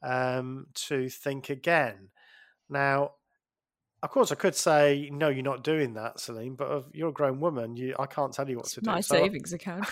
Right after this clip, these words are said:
Speaker 2: What are you going to
Speaker 1: Exactly.
Speaker 2: do? <laughs>
Speaker 1: I can only, I can only try and influence you, and that is, that is kind of how we, how we work as,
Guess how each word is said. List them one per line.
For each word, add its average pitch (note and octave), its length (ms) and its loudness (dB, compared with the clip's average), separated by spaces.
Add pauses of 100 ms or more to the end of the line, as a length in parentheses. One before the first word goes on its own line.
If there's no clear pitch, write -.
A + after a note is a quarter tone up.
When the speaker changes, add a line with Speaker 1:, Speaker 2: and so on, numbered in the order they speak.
Speaker 2:
What F#3 200 -4
are - 20 0
you F3 120 0
going F#3+ 280 2
to G3 120 0
Speaker 1:
Exactly. - 0 -
Speaker 2:
do? G#3 420 -2
<laughs> - 60 -14 (220)
Speaker 1:
I G3+ 100 6
can F3 220 4
only, D#3+ 720 4 (160)
I D3+ 120 4
can E3+ 160 -2
only G#3+ 220 2
try B2+ 180 -2
and A#2+ 80 -6
influence B2 480 -8
you, C3 80 -4
and D3 80 -6
that G3 140 0
is, E3+ 220 -4 (800)
that - 120 -12
is F#3+ 100 -8
kind G3+ 220 -2
of D#3+ 120 -2
how D#3 240 -2
we, C#3 420 -6 (600)
how C#3+ 180 -2
we B2+ 200 -6
work C#3 540 -2
as, A#2+ 280 -4